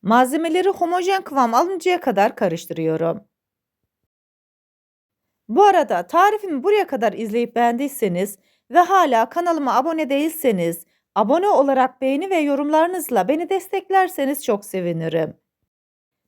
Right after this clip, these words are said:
Beğeni ve o güzel yorumlarınız benim için gerçekten çok kıymetli.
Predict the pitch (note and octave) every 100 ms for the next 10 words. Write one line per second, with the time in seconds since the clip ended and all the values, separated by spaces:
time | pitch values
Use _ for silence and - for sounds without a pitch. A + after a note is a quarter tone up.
0 | _ A3+ A#3+ D#4+ D#4+ C4+ B3 C4+ D#4 C#4
1 | D#4 D#4 D#4 D#4 D4+ B3+ D#4 E4 D#4+ D#4+
2 | D4 E4+ E4+ C#4+ - F#4 G4+ D#4 A#3 -
3 | G3 F3+ F3+ - F3 D#3